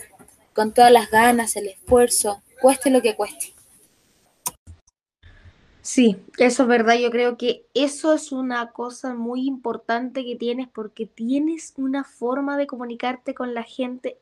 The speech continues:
Speaker 2: increíble y también tus consejos son muy maravillosos, porque hay muchos niños hoy en día con la pandemia que no están haciendo absolutamente nada, que están en la cama dormidos, están con el celular.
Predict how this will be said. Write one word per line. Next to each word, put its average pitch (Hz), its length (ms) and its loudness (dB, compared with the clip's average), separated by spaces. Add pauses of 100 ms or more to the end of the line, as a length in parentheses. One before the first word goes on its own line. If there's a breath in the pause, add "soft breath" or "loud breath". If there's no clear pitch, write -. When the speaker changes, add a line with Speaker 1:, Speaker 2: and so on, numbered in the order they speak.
Speaker 2:
increíble 240 1040 -4
y 226 120 -8
también 220 460 -4
tus 233 140 -12
consejos 214 540 -8
son 208 140 -6
muy 202 140 -4
maravillosos, 190 580 -4
porque 208 200 -4
hay 240 40 -4
muchos 285 300 -2
niños 302 260 -2
hoy 269 160 -4
en 247 80 -8
día 262 140 -6
con 254 120 -4
la 240 80 -4
pandemia 254 380 -8
que 247 80 -8
no 240 60 -12
están 240 180 -8
haciendo 240 280 -14
absolutamente 240 500 -12
nada, 247 180 -6
que 247 80 -16
están 240 180 -14
en 233 60 -16
la 233 100 -12
cama 240 240 -10
dormidos, 233 440 -12
están 226 180 -10
con 240 140 -8
el 233 40 -16
celular. 233 560 -6